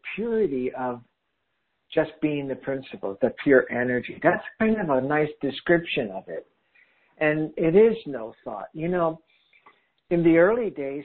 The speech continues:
Sid would talk about no thought, uh, getting to a place of no thought, this purity of, um, of no thought. And he would call it also love and understanding,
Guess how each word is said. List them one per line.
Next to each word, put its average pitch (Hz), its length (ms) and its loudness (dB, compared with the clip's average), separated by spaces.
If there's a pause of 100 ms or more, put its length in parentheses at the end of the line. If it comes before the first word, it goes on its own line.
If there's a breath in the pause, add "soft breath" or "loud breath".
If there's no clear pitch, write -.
(100)
Sid 160 220 -10
would 143 120 -12 (100)
talk 196 240 -14
about 127 360 -8
no 131 240 -10 (140)
thought, 101 260 -10 (640)
uh, 131 180 -8
getting 151 380 -6
to 147 100 -4
a 131 60 -2
place 127 320 -2 (100)
of 120 80 -8
no 120 240 -10 (100)
thought, 165 260 2
this 120 140 -2 (280)
purity 165 560 4
of, 120 280 -4
um, 113 320 -8 (640 soft breath)
of 127 120 -6
no 135 320 -4
thought. 196 220 4
And 135 120 -2
he 139 80 0
would 131 140 -2
call 131 380 4
it 127 180 -2
also 127 580 0
love 135 300 -4
and 123 160 -6
understanding, 127 1120 -4